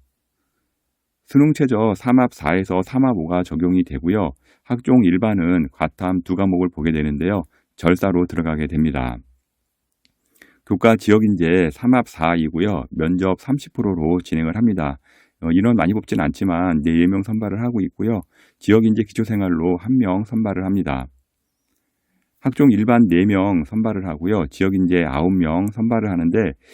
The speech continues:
일 단계에서 삼 배수 선발한 다음에 면접 삼십 프로 적용해서 최종 선발을 합니다. 이천이십오 년도 건국대학교 글로벌 캠퍼스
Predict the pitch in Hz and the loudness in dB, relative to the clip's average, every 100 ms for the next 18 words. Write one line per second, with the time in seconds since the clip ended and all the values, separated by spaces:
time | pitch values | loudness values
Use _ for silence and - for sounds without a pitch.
0 | - - 92 98 127 127 117 104 107 107 | -20 -6 -4 2 4 6 4 2 -2 -4
1 | 113 139 147 139 123 117 113 - 127 120 | -2 -2 -2 -2 0 0 -2 0 0 2
2 | 120 113 71 78 110 78 62 73 82 85 | 2 0 -2 -2 0 -2 -4 -4 -2 -2
3 | 90 90 - 135 135 - 73 87 117 - | -2 -2 -4 -6 -6 -6 -2 0 0 -4
4 | _ _ 76 92 87 80 101 98 - 135 | _ _ -4 -2 0 -2 -4 -4 -4 0
5 | 127 127 123 98 90 110 107 65 65 _ | 0 2 -2 -2 -2 0 0 -2 -8 _
6 | _ _ _ _ _ _ - 101 - 139 | _ _ _ _ _ _ -4 -4 2 4
7 | 127 98 127 117 113 90 92 95 - 87 | 4 2 2 2 2 2 2 0 0 -2
8 | 107 107 92 92 - 85 98 107 92 95 | -2 -4 -4 -4 -4 -2 -2 0 0 0
9 | 98 - 107 95 - | 0 -2 -4 -6 -2